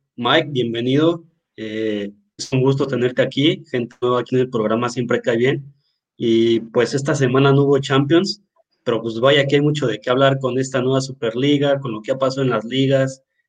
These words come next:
y demás cosas, ¿no? La Copa del Rey, que también podremos mencionar algo. Hay mucho de qué hablar esta semana y pues a darle.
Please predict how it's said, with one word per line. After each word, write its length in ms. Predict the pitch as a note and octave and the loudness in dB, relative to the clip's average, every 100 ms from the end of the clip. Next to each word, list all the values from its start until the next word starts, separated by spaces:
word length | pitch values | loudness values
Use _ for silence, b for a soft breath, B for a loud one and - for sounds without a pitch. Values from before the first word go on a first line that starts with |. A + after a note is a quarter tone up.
| - | -4
y 120 | B2+ | 0
demás 360 | A#2 B2 C3+ C3+ | 2 2 0 0
cosas, 260 | C3+ C3 | -4 -2
¿no? 140 | A2+ C#3+ | 0 2
La 160 | C3 | 0
Copa 240 | C3+ C3+ B2+ | -2 -2 -2
del 100 | A#2 | -2
Rey, 300 | A#2+ B2+ C3+ | 0 0 0
que 100 | C3+ | -6
también 380 | A2+ A2+ A2+ A#2 | -4 -4 -4 -4
podremos 340 | A#2+ A#2 A2+ | -4 -4 -4
mencionar 420 | A2 G#2+ A#2 A#2+ | -4 -6 -6 0
algo. 340 | C3 C3+ D3+ D3 B B - | 2 2 -2 -6 B B -2
Hay 160 | C3 | 2
mucho 220 | D3+ D3+ | 4 4
de 140 | C3+ C3+ | 2 4
qué 100 | C#3 | 2
hablar 220 | C#3 C#3 | 4 4
esta 180 | C#3 D3 | 2 -4
semana 400 | C3+ A2+ C#3 D#3 | -4 0 2 0
y 60 | |
pues 180 | D3+ G#2+ A2 | -2 -8 -2
a 20 | |
darle. 340 | G#2+ A2 A#2 | 0 0 -4